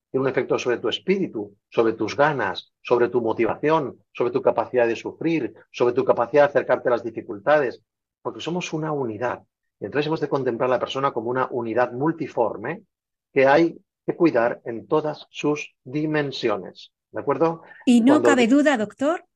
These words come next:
Speaker 2: que la plenitud del ser humano no la realiza la mujer sola o el hombre solo, sino la unión de los dos, ya que somos
Speaker 1: Siempre.
Speaker 2: complementarios, pero
Speaker 1: Siempre.
Speaker 2: que esta complementariedad no solo se reduce a la ayuda mutua,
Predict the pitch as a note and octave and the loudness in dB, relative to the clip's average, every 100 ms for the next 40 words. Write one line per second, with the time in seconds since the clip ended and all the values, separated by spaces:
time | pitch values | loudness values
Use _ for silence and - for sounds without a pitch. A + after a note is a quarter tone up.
0 | _ - A#3+ A3+ A3+ A3+ A#3 C#4+ B3+ A#3 | _ -2 0 0 0 0 0 0 -2 -2
1 | C#4 B3 A3+ A#3 A#3 A#3 B3+ C4 B3+ B3 | -2 -2 -2 -2 -2 0 2 2 0 -2
2 | A#3+ A#3+ A3+ G#3+ A#3 G#3+ - A#3 F3 F#3 | -4 -4 -2 0 -2 -4 0 0 0 0
3 | G3+ F3+ E3+ C#4 A3+ F3+ A#3 A3+ B3 G3+ | 0 -2 -2 0 0 0 0 0 0 0
4 | F#3+ F#3+ G3 F#3+ E3 D#3 E3+ E3+ - _ | 0 0 0 0 0 0 -2 -2 -12 _
5 | _ F#3+ F#3 G3 G3 - C#3+ G#3 G#3+ G#3+ | _ -4 -2 0 2 6 6 6 4 6
6 | C#4 C#4 D#4+ F#4 G#4+ - - - - _ | 6 6 6 4 0 -6 -18 -20 -20 _
7 | - C4 B3 A#3 A3 F#3+ - - C4+ C#4 | 2 6 8 8 6 2 -2 2 4 4
8 | C4+ C4 A#3+ A#3+ A#3 A3+ G#3 G#3 A#3 A#3+ | 4 4 4 2 2 0 0 0 0 -4
9 | - A#3+ B3+ C#4+ C4+ D4 C4+ A3+ A3+ G#3+ | -2 0 2 2 0 0 0 -2 -4 -6
10 | A#3 A#3 G#3+ G#3 G#3 F#3 A3+ E4+ A3 F3 | -4 -2 0 2 2 2 4 2 0 -2